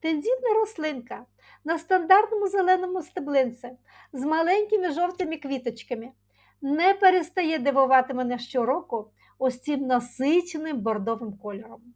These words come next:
Отже, збираємо квіти звіробою.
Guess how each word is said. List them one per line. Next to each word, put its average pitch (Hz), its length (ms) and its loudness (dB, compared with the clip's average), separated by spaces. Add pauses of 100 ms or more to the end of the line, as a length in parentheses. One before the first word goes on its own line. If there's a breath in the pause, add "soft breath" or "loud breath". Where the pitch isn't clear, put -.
(1500 soft breath)
Отже, 440 300 2
збираємо 254 580 2
квіти 254 340 -6
звіробою. 214 680 -6